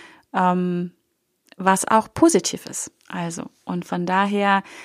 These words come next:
habe ich für mich irgendwann beschlossen, ich glaube auch schon als, als kleines Kind, dass ich dem Leben vertraue. Und ich habe so, so einen Glaubenssatz, der einfach sagt, das Leben meint es immer gut mit mir. Ähm, wenn du mich schon länger hörst, dann weißt du, dass ich über mich selber sage, ich bin ein Glückskind.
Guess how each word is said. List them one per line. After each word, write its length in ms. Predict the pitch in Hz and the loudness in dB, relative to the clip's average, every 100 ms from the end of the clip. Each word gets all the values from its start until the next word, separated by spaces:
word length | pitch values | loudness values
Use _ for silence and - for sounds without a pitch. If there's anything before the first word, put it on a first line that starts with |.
| - | -6
habe 160 | - - | 0 4
ich 140 | 311 | 6
für 80 | 349 | 6
mich 180 | 320 - | 6 6
irgendwann 400 | 254 247 240 240 | 4 6 6 4
beschlossen, 600 | 247 214 214 254 277 339 | 4 4 4 6 4 4
ich 120 | - | -4
glaube 320 | 196 196 208 | 0 2 2
auch 80 | - | 0
schon 260 | - 262 254 | 2 2 0
als, 240 | 320 - - | -4 -6 -6
als 280 | 214 - - | -6 -4 -6
kleines 380 | - 247 254 - | 0 4 4 2
Kind, 380 | 220 240 311 - - - - | 2 4 4 0 -18 -18 -16
dass 160 | - 196 | -6 -2
ich 100 | 208 | 0
dem 180 | 214 208 | 2 4
Leben 240 | 202 226 | 6 6
vertraue. 720 | 240 269 - 185 185 226 285 | 2 0 4 4 6 6 6
Und 180 | 240 190 | 2 -2
ich 60 | 202 | -2
habe 220 | 202 214 | -2 -2
so, 140 | 214 208 - | -4 -6 -10
so 160 | - 208 | -6 -4
einen 160 | 196 | -4
Glaubenssatz, 560 | 190 185 202 214 254 - | 0 2 2 0 -2 -2
der 100 | - | -2
einfach 280 | 196 208 202 | -2 -2 -2
sagt, 400 | 190 185 240 214 | 2 2 2 -2
das 100 | - | -2
Leben 260 | 180 220 | 0 2
meint 220 | 196 190 | 2 2
es 80 | 202 | 0
immer 240 | - 202 202 | 0 0 2
gut 220 | 208 214 | 2 0
mit 120 | - | -4
mir. 300 | 170 165 170 | -2 -2 -2
Ähm, 340 | 185 185 180 180 | -2 -2 0 2
wenn 120 | 208 | 4
du 80 | 233 | 4
mich 140 | 233 | 4
schon 100 | 214 | 4
länger 240 | 214 214 | 4 4
hörst, 320 | 214 240 294 - - - - | 4 2 2 -6 -10 -10 0
dann 180 | 196 190 | 2 4
weißt 240 | 196 202 | 4 2
du, 60 | 208 | 2
dass 160 | 202 | 2
ich 140 | 196 190 | 0 -4
über 120 | 185 | -4
mich 140 | 180 | 0
selber 260 | 170 190 208 | 0 2 2
sage, 220 | 196 185 | 0 0
ich 100 | - | -4
bin 140 | 190 | -6
ein 140 | 190 180 | -4 -4
Glückskind. 500 | 185 - - 285 | -4 -4 0 0